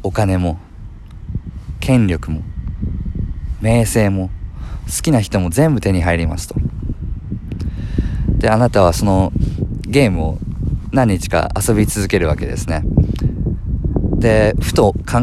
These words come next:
えるんですよ。「明日何手に入れようかな」って。で、これが欲しい、あれが欲しいって決めて、で、それも絶対次の日に手に入るんですよ。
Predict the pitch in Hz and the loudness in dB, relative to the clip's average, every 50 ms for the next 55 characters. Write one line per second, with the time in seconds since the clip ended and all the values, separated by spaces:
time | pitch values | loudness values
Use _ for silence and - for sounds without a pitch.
0 | 127 120 107 87 73 71 - - - - - - - - - - - - - - | 4 2 2 0 -2 -6 -8 -8 -10 -10 -8 -6 -6 -6 -4 -4 -4 -4 -4 -4
1 | - - - - - - - - - - - - - - - - - - - - | -4 -4 -4 -4 -6 -6 -6 -6 -6 -6 -6 -6 -6 -6 -6 -6 -6 -8 -8 -8
2 | - - - 110 120 - - 165 151 147 165 156 113 - 110 98 90 90 87 87 | -8 -4 -2 -2 -2 0 2 2 4 4 4 4 2 2 0 0 2 2 0 0
3 | 87 90 85 76 78 76 76 76 - - - - - - - - - - - - | 0 0 0 -2 -2 -4 -4 -4 -6 -6 -8 -10 -10 -8 -8 -8 -8 -8 -10 -10
4 | - - - - - - - - - - - - - - - - - - - - | -12 -12 -12 -12 -12 -12 -12 -12 -12 -14 -14 -14 -10 -8 -8 -8 -8 -8 -8 -10
5 | - - - - - - - - - - - - - 92 87 82 82 - - - | -10 -10 -8 -8 -8 -10 -10 -12 -12 -12 -12 -4 -2 0 0 0 0 -2 -2 0
6 | 113 110 104 101 90 - 95 - - 92 82 73 - - - - - - - 98 | 2 2 2 2 0 -2 -2 -2 -2 -2 -2 -2 -4 -8 -10 -10 -12 -8 -6 -2
7 | 101 107 98 95 90 87 95 92 - - 98 82 73 - - - - - - - | -2 0 0 -2 -2 -4 -6 -6 -6 -6 -6 -6 -6 -8 -8 -8 -10 -8 -8 -8
8 | - - - 87 - - 98 92 85 - - 82 78 76 - - - - - - | -8 -6 -8 -8 -6 -6 -4 -4 -2 -2 -2 -2 -2 -4 -6 -10 -10 -10 -10 -8
9 | - - - - - - - - - - - - - - 139 135 - 165 156 151 | -6 -6 -6 -4 -4 -4 -2 -2 -2 -2 -4 -2 0 0 0 2 2 2 2 2
10 | 139 117 131 131 - 139 123 - - 143 135 120 104 90 92 82 78 - 107 92 | 0 0 0 0 2 0 0 0 -2 -2 0 0 0 0 -2 -4 -4 -4 -4 -4
11 | 85 87 92 92 82 78 71 76 - - 64 | 0 2 2 2 2 0 -4 -8 -10 -14 -16